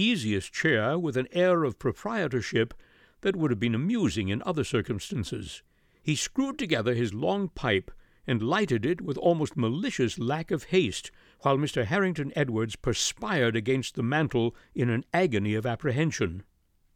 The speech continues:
"Why must you keep us waiting, Mister Holmes?" he whispered. "Tell us at once, please,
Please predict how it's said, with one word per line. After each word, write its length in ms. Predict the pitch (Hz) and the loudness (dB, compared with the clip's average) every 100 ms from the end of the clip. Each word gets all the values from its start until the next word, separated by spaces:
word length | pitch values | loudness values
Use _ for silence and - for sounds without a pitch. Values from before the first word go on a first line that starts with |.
| _ _ _ | _ _ _
"Why 160 | - 294 | 0 4
must 260 | 294 - | 4 2
you 100 | 277 | -4
keep 220 | - 254 | -4 0
us 160 | 214 175 | 2 2
waiting, 520 | 165 233 - 127 107 - | 4 4 4 0 -2 -6
Mister 300 | 156 139 202 | -6 -4 0
Holmes?" 440 | 110 113 90 - - - _ - | 4 4 2 -6 -14 -18 _ -2
he 100 | 135 | 2
whispered. 560 | 123 - - 98 - - _ _ _ _ - | 4 2 -2 -8 -10 -20 _ _ _ _ 0
"Tell 180 | 247 | 2
us 140 | 262 240 | 2 0
at 140 | 220 | 0
once, 360 | 196 151 143 - | 2 2 0 -6
please, 540 | - 233 220 147 147 | -6 -2 0 0 -2